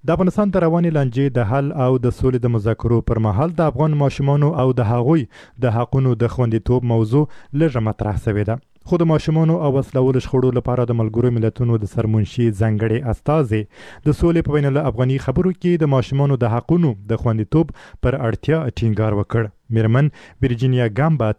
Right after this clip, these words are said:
تیره دوشنبه په یوه اعلامیه کې ویلي چې د افغانستان شخړه د نړۍ په سطحه د ماشومانو لپاره تر ټولو خونړۍ ګڼل کیږي. د ماشومانو او وسلوالو شخړو لپاره د ملګرو ملتونو د سرمنشي ځانګړي استازي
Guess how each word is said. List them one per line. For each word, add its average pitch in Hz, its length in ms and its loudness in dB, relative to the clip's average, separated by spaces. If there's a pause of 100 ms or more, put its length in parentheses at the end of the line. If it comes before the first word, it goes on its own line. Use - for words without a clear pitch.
تیره 110 240 0
دوشنبه 160 400 0
په 151 100 0
یوه 139 80 2
اعلامیه 131 300 0
کې 139 60 0 (100)
ویلي 127 320 0
چې 131 80 0 (460)
د 160 100 2
افغانستان 160 400 0
شخړه 160 220 0 (100)
د 127 100 2
نړۍ 135 140 0 (100)
په 123 40 2 (100)
سطحه 110 400 -2 (200)
د 117 140 2
ماشومانو 113 480 0
لپاره 160 320 0 (260)
تر 165 220 2
ټولو 170 300 2
خونړۍ 127 340 0 (160)
ګڼل 107 320 -2
کیږي. 104 400 -2 (360)
د 151 120 2
ماشومانو 160 440 0 (120)
او - 100 0
وسلوالو 139 500 0
شخړو 170 240 0
لپاره 156 260 0 (440)
د 170 100 2
ملګرو 165 360 0
ملتونو 156 400 0
د 139 140 0
سرمنشي 131 480 0
ځانګړي 120 420 0 (140)
استازي 139 500 0